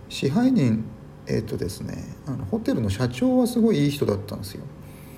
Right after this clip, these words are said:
あの、なんか物静かっていうかな、落ち着いた感じの男性で。うん。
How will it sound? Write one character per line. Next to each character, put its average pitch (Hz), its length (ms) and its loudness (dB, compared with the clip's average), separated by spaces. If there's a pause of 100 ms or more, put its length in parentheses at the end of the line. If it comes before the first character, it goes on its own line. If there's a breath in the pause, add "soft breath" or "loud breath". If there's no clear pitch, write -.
(260 loud breath)
あ 113 180 4
の、 95 640 2
な 117 100 0
ん - 20 -6
か 113 100 -2
物 113 240 2
静 117 280 -4
か 113 120 -2
っ - 40 -2
て - 180 -10
い - 60 -6
う - 40 -8
か - 120 -8
な、 110 120 0
落 113 200 0
ち - 60 -6
着 131 120 2
い - 20 -6
た 120 120 2
感 110 200 4
じ 104 100 0
の 104 120 0
男 101 200 2
性 98 220 -2
で。 90 220 -6 (720 loud breath)
う 117 60 2
ん。 95 440 2